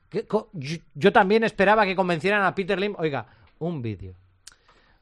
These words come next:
Man-, eh, desde su parte médica, eh, epis, mascarilla, lo que fuera. Eh,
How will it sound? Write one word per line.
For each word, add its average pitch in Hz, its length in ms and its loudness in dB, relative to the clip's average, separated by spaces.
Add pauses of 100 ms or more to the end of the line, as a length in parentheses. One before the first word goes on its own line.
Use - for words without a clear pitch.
Man-, 135 420 -4
eh, 131 580 -4
desde 127 520 -8
su 131 140 -10
parte 160 300 -4
médica, 165 680 -4
eh, 120 240 -6
epis, 156 540 -8
mascarilla, 131 520 -8
lo 139 100 -6
que - 100 -8
fuera. 104 380 -10 (120)
Eh, 131 800 -6